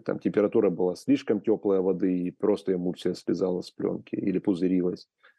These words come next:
Или когда под этим же утюгом бывало, с-, бывало, плавились фотографии. Ну, ну, что делать? Это метод пробы и ошибок. Тут,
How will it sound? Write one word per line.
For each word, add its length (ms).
Или 200
когда 320
под 180
этим 460
же 140
утюгом 560
бывало, 360
с-, 100
бывало, 360
плавились 600
фотографии. 520
Ну, 260
ну, 240
что 180
делать? 280
Это 180
метод 560
пробы 320
и 20
ошибок. 360
Тут, 180